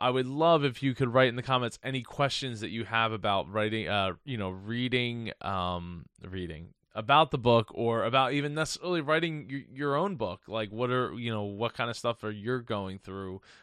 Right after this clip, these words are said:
Uh, I'm now gonna be a four-time author, which is pretty cool. Um, never <laughs> really thought that that was gonna be a thing,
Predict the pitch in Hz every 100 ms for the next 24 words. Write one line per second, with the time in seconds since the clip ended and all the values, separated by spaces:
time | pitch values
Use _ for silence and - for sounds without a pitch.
0 | _ - 95 82 101 101 101 104 101 101
1 | 98 95 107 104 - 101 101 98 92 _
2 | _ 98 107 - 87 107 - - 104 -
3 | 95 - 101 95 87 - _ - 110 104
4 | 123 - _ - 101 101 98 95 - 110
5 | 107 113 95 - 127 107 127 110 101 113
6 | - 95 120 113 - 110 104 101 98 104
7 | 107